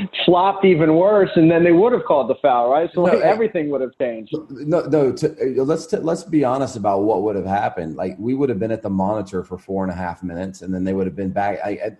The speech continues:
Speaker 2: that's part of the game that I don't, <laughs> I, I do, I do miss. I, hey, look, the game just happened. Sometimes you got a bad call, sometimes you didn't get a call. I, I do think that all the going back to the monitor and all that kind of stuff has slowed that thing down. And then there's point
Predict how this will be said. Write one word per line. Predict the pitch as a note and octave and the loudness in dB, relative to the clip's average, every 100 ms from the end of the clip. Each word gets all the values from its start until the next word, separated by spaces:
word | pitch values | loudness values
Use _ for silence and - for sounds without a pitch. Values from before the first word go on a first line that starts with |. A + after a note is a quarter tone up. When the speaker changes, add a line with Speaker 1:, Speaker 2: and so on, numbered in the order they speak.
| A#2+ | -6
Speaker 2:
that's | C3+ C#3 - | -4 -4 -4
part | D#3 B2+ | -4 -2
of | |
the | G#2+ | -4
game | G2 G2+ F#2+ | -4 -4 -2
that | F#2 | -2
I | F#2 | -4
don't, | F2+ F2+ - | -6 -12 -8
<laughs> | - | -4
I, | F#2+ - | -4 -6
I | G2 | -8
do, | - G#2 - | -6 -6 -4
I | F#2+ | -6
do | C3+ B2 A2+ | -6 -6 -6
miss. | E2 - _ | -10 -18 _
I, | G#2+ A#2+ - _ _ - | -4 -4 -6 _ _ -4
hey, | G#2+ | -2
look, | G#2 G#2+ | -2 -4
the | G#2+ | -6
game | G#2 A#2 B2 | -6 -4 -4
just | G2 F2+ | -6 -4
happened. | G#2 B2 A2 F2 | -2 -2 -6 -10
Sometimes | - A2+ A2 A2+ G2 | -8 -10 -6 -6 -4
you | G#2 | -4
got | G2 | -2
a | |
bad | F#2 G2+ G#2+ | -2 -2 -2
call, | A2 G#2 | -2 -4
sometimes | - A2 A2 G2 F2+ | -4 -10 -8 -8 -10
you | |
didn't | F2 G2+ | -10 -8
get | F#2+ F2 | -8 -10
a | |
call. | - F2+ | -6 -2
I, | F#2 F#2+ F#2 _ _ - | -2 -2 -8 _ _ -8
I | G#2+ | -6
do | A2 A#2+ | -6 -8
think | A2 F#2+ F#2 | -6 -8 -8
that | F2+ - | -12 -6
all | F2+ F#2+ | -4 -2
the | F2+ | -4
going | E2 F#2 F#2+ F#2 | -6 -6 -4 -4
back | F#2 F2+ | -6 -8
to | - | -12
the | E2+ | -14
monitor | E2+ E2+ F2+ E2+ F2+ E2+ | -10 -8 -8 -10 -12 -10
and | E2 | -6
all | E2+ | -6
that | F2 - | -6 -8
kind | E2 | -14
of | D#2 | -14
stuff | - E2+ - | -8 -8 -6
has | D#2+ - | -10 -12
slowed | - E2+ E2+ | -10 -6 -6
that | D#2 D#2+ - | -6 -8 -10
thing | E2 | -14
down. | D#2+ E2 D#2+ | -12 -10 -10
And | D#2 | -12
then | D#2+ | -14
there's | E2 D#2 | -14 -16
point | _ A2 F#2+ | _ -10 -10